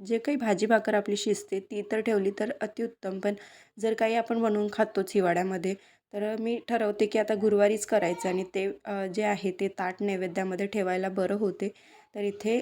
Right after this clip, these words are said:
एकदम साध्या पद्धतीने मी बनवत आहे सांबार वडी, जी की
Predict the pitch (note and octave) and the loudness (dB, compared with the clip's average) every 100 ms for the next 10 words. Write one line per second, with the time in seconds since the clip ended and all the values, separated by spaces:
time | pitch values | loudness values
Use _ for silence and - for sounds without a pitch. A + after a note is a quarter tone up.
0 | - A#3 G3+ A#3 A#3 A3 F3+ G3+ G#3 F#3 | -2 -6 0 0 4 4 4 4 4 2
1 | F#3+ G#3 G#3+ A#3 G#3 G3 F#3 F#3 F3+ E3 | 2 2 2 0 0 -2 -4 -2 -4 -4
2 | G3+ - _ _ _ A3 G3+ F#3 G#3 A3+ | -6 -8 _ _ _ -4 -2 -2 -2 -2
3 | G#3 F#3 F3+ F3+ G#3 A#3 | -2 -4 -4 -4 -2 -4